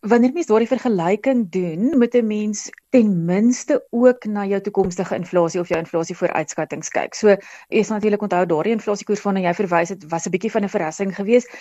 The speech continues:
Jy weet, dit was deels 'n skielike daling in oliepryse, so ons het dit 'n paar maande gelede nie verwag nie. En nou is jou inflasiekoers laer, maar wanneer jy na reële koerse kyk, behoort jy nie na net vandag se inflasie te kyk nie. Jy behoort darm 'n mediumtermyn prentjie ook in ag te neem. Nou,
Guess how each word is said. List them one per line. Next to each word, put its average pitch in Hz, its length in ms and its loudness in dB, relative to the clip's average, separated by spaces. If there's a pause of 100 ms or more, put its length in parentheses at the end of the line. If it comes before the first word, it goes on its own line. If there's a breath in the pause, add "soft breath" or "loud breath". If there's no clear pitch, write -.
(120)
Jy 202 80 -2
weet, 202 80 4
dit 202 80 0
was 185 160 -4
deels 190 280 0
'n - 300 -10
skielike 247 480 2
daling 180 360 2
in - 80 -10
oliepryse, 226 520 -2
so 196 140 -2
ons 175 120 -4
het 185 180 -2
dit - 20 -6
'n 190 80 -4
paar 196 200 2
maande 180 200 -4 (100)
gelede 175 300 0
nie 196 120 0
verwag 175 540 0
nie. 247 240 -4 (360 loud breath)
En 175 80 -2
nou 180 100 4
is 185 80 -2
jou 208 100 2
inflasiekoers 240 640 0
laer, 202 260 2 (300 loud breath)
maar 202 160 0
wanneer 190 260 0
jy 269 100 2
na 240 120 2
reële 214 400 0
koerse 202 280 -4
kyk, 190 280 -2
behoort 190 240 -2
jy 240 80 2
nie 262 160 2
na 185 400 -2 (120)
net 190 480 2
vandag 175 360 0
se - 100 -8
inflasie 160 360 -6
te - 60 -10
kyk 175 200 -2
nie. 190 80 -6
Jy 190 140 2
behoort 190 500 2
darm 170 300 -4
'n 175 120 -6
mediumtermyn 170 680 -2
prentjie 175 400 -2
ook 208 220 2
in 185 100 -4
ag - 160 -6
te 165 80 -6
neem. - 220 -8
Nou, 185 200 2